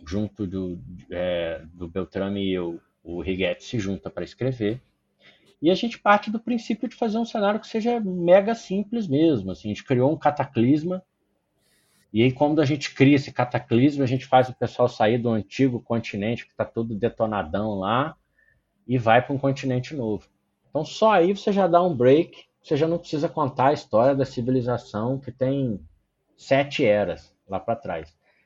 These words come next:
Você conta a história do reino ali que se formou há noventa e seis anos atrás, então você tem noventa e seis, é, anos de história pra contar, que não é nada. Então, como você não tem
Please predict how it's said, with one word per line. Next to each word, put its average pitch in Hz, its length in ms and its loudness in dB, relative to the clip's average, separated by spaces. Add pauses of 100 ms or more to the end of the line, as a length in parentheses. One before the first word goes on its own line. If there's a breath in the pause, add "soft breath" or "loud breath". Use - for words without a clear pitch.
(160)
Você - 140 -8
conta 220 260 -4
a 285 40 0
história 220 360 4
do 190 120 4
reino 160 320 2
ali 139 160 2
que 156 100 -14
se - 80 -10
formou 131 540 2
há 123 120 8
noventa 120 580 2
e - 20 -4
seis 113 360 0
anos 104 240 -2
atrás, 95 640 -4 (320)
então 117 200 -2
você - 100 -6
tem 123 160 0
noventa 135 560 4
e 135 40 -2
seis, 113 500 0 (480)
é, 104 520 2
anos 113 640 0 (360)
de 107 80 0
história 101 400 2
pra - 120 -6
contar, 127 640 0 (300 loud breath)
que 262 240 0
não 247 180 2
é 262 60 2
nada. 196 540 0 (840)
Então, 175 220 0
como 214 220 0
você 240 280 0
não 156 140 0
tem 160 420 2